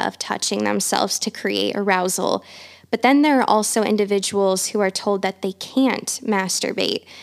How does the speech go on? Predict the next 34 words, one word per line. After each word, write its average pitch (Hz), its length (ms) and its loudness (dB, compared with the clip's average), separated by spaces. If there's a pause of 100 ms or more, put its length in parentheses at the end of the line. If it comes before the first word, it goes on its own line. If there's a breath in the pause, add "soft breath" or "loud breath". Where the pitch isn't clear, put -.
(200 loud breath)
and 208 160 2
they 196 80 2
do 196 220 0
it 185 180 0
anyways, 226 720 2
and 202 200 2
then 202 160 4
they 196 100 2
feel 185 500 0 (300 loud breath)
the 208 80 -2
shame 190 540 0
and 185 200 -4
guilt 180 540 0
and 202 100 0
carry 220 380 0
it 196 120 0
with 190 200 -2
them 185 320 0 (300 loud breath)
as 202 180 0
they 220 140 2
are 208 80 4
told 202 260 0
by 196 140 2
their 196 160 0
families, 196 760 -2
religion, 196 560 0
and 185 160 -2
culture 196 440 -2
that 208 200 0
this 196 240 -2
is 196 160 0
a 185 80 0
sinful - 600 -2
act. - 500 -2